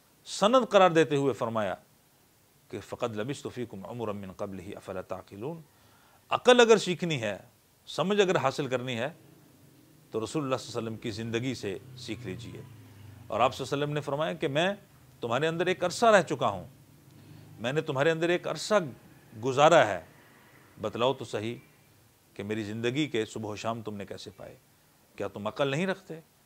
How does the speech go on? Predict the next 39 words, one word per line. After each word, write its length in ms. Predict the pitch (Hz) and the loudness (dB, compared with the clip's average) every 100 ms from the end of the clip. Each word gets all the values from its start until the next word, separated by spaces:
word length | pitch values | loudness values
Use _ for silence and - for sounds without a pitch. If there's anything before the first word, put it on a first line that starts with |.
| _ _ - | _ _ -20
اس 160 | - - | -16 -10
کا 80 | |
مطلب 300 | 107 113 165 | -8 -4 0
آپ 140 | 165 165 | 0 0
صلی 100 | 165 | -6
اللہ 120 | 170 | -4
علیہ 80 | 175 | -4
وسلم 80 | 175 | -6
کی 100 | 160 | -6
سیرت 300 | 156 165 151 | -6 -6 -6
پڑھنے 280 | 139 165 | -6 -4
سے 120 | 170 156 | -6 -8
انسان 300 | 147 175 180 | -6 -6 -6
کو 140 | 160 | -6
عقل 220 | - 208 | -4 -2
آتی 280 | 147 - 98 | -4 -4 -8
ہے، 100 | 98 - _ _ _ - - - | -10 -16 _ _ _ -20 -20 -4
اور 160 | 127 | 0
جو 100 | 127 | 6
آپ 180 | 151 151 | 6 6
کی 60 | 165 | 0
سیرت 300 | 180 196 185 | 2 2 2
نہیں 200 | 175 208 | 0 2
پڑھتا، 300 | 156 113 123 | 2 2 2
آپ 120 | 135 | 0
صلی 80 | 139 | -4
اللہ 100 | 147 | -4
علیہ 80 | |
وسلم 120 | 160 147 | -4 -4
کے 80 | |
رحمت 300 | 127 135 135 | -6 -6 -8
للعالمینی 600 | 139 127 120 117 131 165 | -4 -2 -2 -4 -4 -6
کے 140 | 165 147 | -6 -8
تمام 340 | 135 123 156 | -6 -4 -4
پہلوؤں 420 | 143 110 117 151 | -4 -8 -6 -8
کا 220 | 151 139 - - - - _ | -6 -6 -8 -12 -20 -20 _
مطالعہ 460 | 107 110 123 156 196 | -8 2 4 6 4
نہیں 220 | 165 143 | 2 -2
کرتا 440 | 113 98 - - | -4 -6 -4 -6